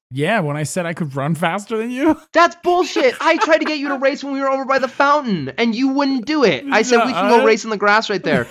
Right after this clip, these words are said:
Speaker 1: <laughs>
Speaker 2: When you wanted me to race was after the hike, when I was fucking sick, and I had been wearing jeans, and I was sweating, and I was gassed.
Speaker 1: <laughs>
Speaker 2: I wanted us to race on even footing by the great fountain, and you told me no.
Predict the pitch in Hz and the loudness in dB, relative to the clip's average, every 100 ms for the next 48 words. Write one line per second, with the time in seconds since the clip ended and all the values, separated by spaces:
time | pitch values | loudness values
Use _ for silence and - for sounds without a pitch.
0 | - - 208 190 277 320 302 262 240 208 | -8 0 2 2 2 4 4 2 2 2
1 | 208 208 196 180 190 214 214 165 - - | 2 2 0 0 0 0 0 -2 -2 0
2 | 226 156 131 170 170 190 156 - 208 196 | 2 2 -2 -4 -2 -2 -4 -4 -2 -2
3 | 175 139 - - - 202 202 196 170 160 | -6 -8 -10 -10 -4 -4 -4 -6 -6 -6
4 | 147 170 180 180 175 165 143 135 190 180 | -4 -4 -2 -4 -4 -6 -8 -6 -6 -4
5 | 147 143 131 - 165 185 165 139 127 - | -4 -4 -8 -6 -4 -2 -2 -4 -4 -8
6 | 127 131 131 85 120 - _ _ _ _ | -6 -4 -4 -6 -14 -20 _ _ _ _
7 | _ _ - - - - - - _ - | _ _ -14 -10 -12 -10 -10 -12 _ -4
8 | 185 254 277 254 220 208 196 202 202 190 | 0 2 2 2 0 -2 -2 0 0 -2
9 | 185 196 196 175 156 196 196 175 165 151 | -4 -4 -4 -4 -4 -2 0 0 -2 -2
10 | 170 151 160 160 - 156 151 151 131 147 | -2 -2 -2 -4 -4 -4 -4 -6 -8 -8
11 | 190 175 147 131 131 107 92 | -4 -4 -2 -2 -2 -2 -6